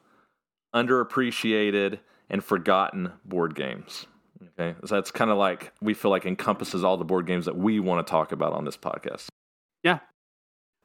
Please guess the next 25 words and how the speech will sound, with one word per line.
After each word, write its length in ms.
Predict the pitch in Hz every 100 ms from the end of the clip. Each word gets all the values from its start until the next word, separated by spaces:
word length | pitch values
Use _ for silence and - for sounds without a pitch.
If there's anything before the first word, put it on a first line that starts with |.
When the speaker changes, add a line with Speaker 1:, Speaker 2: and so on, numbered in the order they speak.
| -
Speaker 2:
So 500 | - 208 202 185 - _ _ _ _ _ -
let's 300 | 185 247 196
maybe 540 | 165 156 170 180 180
break 380 | 147 147 156 147
that 160 | 151 143
down 220 | 139 131
a 60 |
little 140 | 127 123
bit 140 | 120
more, 340 | 120 110 - - _ -
right? 260 | 139 139 - -
Okay, 200 | 147 -
so 320 | - 156 143
you 240 | 147 156
use 360 | 180 180 170 - _ -
kinda 180 | 196 170
three 320 | - 202 254
keywords: 500 | - 151 139 131 - -
unusual, 840 | 151 143 165 214 190 208 202 190 - - - _ -
forgotten, 760 | 123 143 156 160 160 160 156 - - _ _ _
underappreciated. 920 | 160 147 143 - 131 127 131 127 117 - - - _ _ -
Walk 380 | 156 165 190 196
us 160 | 226 -
through 580 | 175 165 156 151 143 - _ -
unusual. 600 | 160 147 131 123 113